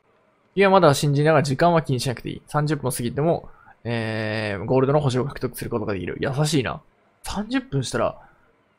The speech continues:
あー、まあ、切れるけどな、俺はな。えー、注文を受けられるのは開店から三十分以内だけ。なんだが、お客さんは待つことになってもピザを受け取るまでは帰らない。まあ、そうだよな。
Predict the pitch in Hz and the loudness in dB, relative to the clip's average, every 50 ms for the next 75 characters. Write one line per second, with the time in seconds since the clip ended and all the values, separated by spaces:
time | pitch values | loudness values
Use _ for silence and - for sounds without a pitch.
0 | _ - 113 107 107 107 107 104 104 104 104 101 101 101 98 95 92 90 85 95 | _ -6 -4 -4 -2 -2 -2 -2 -2 -2 -2 0 0 0 0 -2 -2 -4 -4 -6
1 | 101 95 85 78 - - - 131 117 117 180 180 - - 50 52 78 82 65 - | -6 -8 -8 -8 -8 -6 -6 -4 -4 -4 -4 -6 -8 -10 -12 -10 -10 -10 -10 -10
2 | - 57 - - 143 - - _ _ _ _ _ _ _ _ _ _ _ _ _ | -12 -14 -16 -16 -16 -18 -20 _ _ _ _ _ _ _ _ _ _ _ _ _
3 | _ _ - 117 123 - - 214 220 233 226 214 214 220 214 208 214 214 208 190 | _ _ -4 -4 0 2 4 4 6 6 6 6 6 6 6 6 6 6 4 2
4 | 156 - 165 151 151 156 151 160 160 - - 139 143 147 143 147 147 147 - - | 2 4 4 4 4 2 0 -2 -2 -2 0 0 2 2 2 0 -2 -2 -2 0
5 | 143 139 123 95 92 101 101 98 - - 95 - - - _ _ _ 113 117 110 | 0 0 2 0 0 -2 -2 -4 -4 -4 -6 -8 -10 -16 _ _ _ -6 -4 -2
6 | 107 117 123 160 - - - - - - 131 139 180 180 - - 190 185 175 143 | 0 4 6 6 6 6 2 -6 -12 -10 -4 -2 0 -2 2 4 4 4 6 6
7 | 135 143 139 - - - - 143 147 - 135 - - 120 117 117 117 120 139 131 | 4 2 2 0 -4 -8 -6 -6 -4 -4 -4 -4 -4 -2 -2 -2 -2 -2 -4 -2
8 | 131 117 127 117 - - 117 123 120 131 156 170 139 - - - 117 110 104 82 | 0 0 0 -2 -2 -4 -4 -2 0 0 2 2 0 0 0 -2 -2 -2 -2 -4
9 | - - - - - _ - 104 - - - 123 92 - - - - - 147 | -8 -10 -14 -20 -20 _ -12 -10 -8 -8 -6 -6 -6 -8 -8 -10 -12 -14 -14